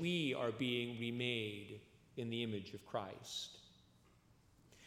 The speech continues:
Jesus is Lord precisely because he is able to bring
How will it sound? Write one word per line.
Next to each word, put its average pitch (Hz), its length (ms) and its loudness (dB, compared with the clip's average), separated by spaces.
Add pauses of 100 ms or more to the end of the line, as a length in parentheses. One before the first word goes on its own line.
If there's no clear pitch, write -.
(220)
Jesus 180 560 6
is 156 180 2
Lord 160 420 10
precisely 165 760 4
because 120 720 4 (180)
he 151 160 4
is 120 140 6
able 131 420 6 (600)
to 156 80 0
bring 135 500 6